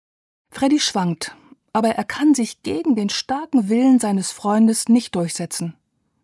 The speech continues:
Als die Sache auffliegt, nimmt Freddy alle Schuld auf sich und deckt den Freund. Mattis schweigt, denn er weiß, Freddy würde ihn nie bloßstellen. Gewissensbisse hat er keine. Kaum ist das überstanden,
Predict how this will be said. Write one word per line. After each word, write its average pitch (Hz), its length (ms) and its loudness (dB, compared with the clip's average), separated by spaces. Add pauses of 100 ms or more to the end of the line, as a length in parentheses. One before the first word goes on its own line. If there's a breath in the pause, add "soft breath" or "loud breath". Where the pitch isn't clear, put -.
(140)
Als 160 220 -2
die 180 100 -6
Sache 165 280 -6
auffliegt, 254 580 -4 (380 loud breath)
nimmt 285 240 2
Freddy 233 500 -2
alle 294 240 0
Schuld 240 360 -2
auf 175 180 -8
sich - 440 -8
und 269 320 0
deckt - 240 -8
den 170 140 -8
Freund. - 480 -14 (400)
Mattis 180 360 -4
schweigt, 226 440 -2
denn 233 100 2
er 214 140 0
weiß, 254 320 0 (260 loud breath)
Freddy 269 380 0
würde 214 180 0
ihn 185 220 0
nie 247 200 6
bloßstellen. 175 760 -4 (300)
Gewissensbisse 269 880 -2
hat 226 180 -8
er 247 100 -6
keine. 165 400 -8 (840 loud breath)
Kaum 285 380 2
ist - 240 -6
das - 200 -8
überstanden, 220 760 2